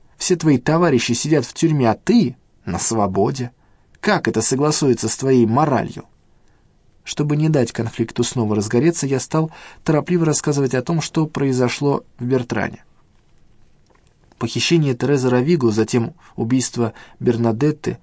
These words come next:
её бывшей няньки, попытка убить меня в отеле, приключения в Риме и окрестностях. Сначала я видел, что Хаммерштейн-младший, поджав губы,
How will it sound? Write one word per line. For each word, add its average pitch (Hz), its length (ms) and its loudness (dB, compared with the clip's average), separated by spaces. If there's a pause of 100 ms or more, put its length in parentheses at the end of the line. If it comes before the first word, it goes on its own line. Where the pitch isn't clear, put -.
(420)
её 117 380 4
бывшей 120 400 0
няньки, 117 500 -2 (380)
попытка - 420 0
убить 139 440 -2
меня 120 220 2
в 107 80 -2
отеле, 131 460 0 (140)
приключения 131 580 0
в 104 80 0
Риме 147 300 0
и 120 180 0
окрестностях. 117 840 -4 (360)
Сначала 156 340 0
я 143 160 4
видел, 151 240 0
что - 220 -4
Хаммерштейн-младший, 131 960 -4
поджав 131 360 -2
губы, 139 340 0